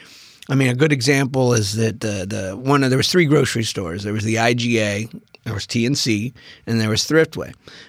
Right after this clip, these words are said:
So when the Thriftway closed, it's like there was this big empty storefront. And so you'd think, you know, "Oh gosh, this is the chance where," uh,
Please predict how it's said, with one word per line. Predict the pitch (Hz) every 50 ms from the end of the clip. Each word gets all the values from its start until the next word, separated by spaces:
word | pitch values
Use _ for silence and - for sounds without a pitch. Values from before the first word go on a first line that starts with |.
| _ -
So | - - 139
when | 127 123
the | 123
Thriftway | 113 - 175 190 208 - - 165 160 151 143 120
closed, | - - 170 170 170 151 127 113 110 107 104 - - - - - - _ _ _ _ _ _ _ _ _ _ _ _ _
it's | - - -
like | 123 113 -
there | 123
was | 120 107
this | 104 117 107
big | - - 147 147 135
empty | 135 127 117 123 123
storefront. | - - - - 139 143 147 143 - - - 117 101 101 101 - - _ _ _ _ _ _ _ - -
And | 110 107 104
so | - 117
you'd | 110 107 107 104
think, | - - 104 104 107 -
you | - -
know, | 98 104 104 104
"Oh | 101
gosh, | 98 107 110 107 104 - -
this | 127 131 120 -
is | 135 120 120
the | 123
chance | - - 131 123 120 117 113 - -
where," | 120 117 117 110 110
uh, | 110 101 98